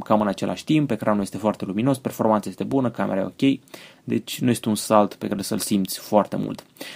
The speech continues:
E drept că designul lui S opt Plus este foarte, foarte sexy și este un mega telefon.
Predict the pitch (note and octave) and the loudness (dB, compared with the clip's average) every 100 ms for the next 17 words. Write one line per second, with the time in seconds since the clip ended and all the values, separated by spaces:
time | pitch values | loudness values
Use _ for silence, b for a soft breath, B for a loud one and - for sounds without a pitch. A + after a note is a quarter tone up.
0 | B B E3 F3 F#3 E3 D3+ E3 D#3+ D3+ | B B 4 4 2 4 6 6 4 4
1 | C#3 - D3+ - - D#3+ C3 - - - | 2 2 0 -2 0 0 0 -6 -6 2
2 | E3 D#3 D3 D#3 C#3+ B2+ - C#3+ - D3+ | 6 6 4 -2 -2 -2 0 0 -2 -4
3 | A2+ - A#2 A2 C#3 B2+ A2 G2+ - C3 | -2 0 2 4 4 2 2 0 2 2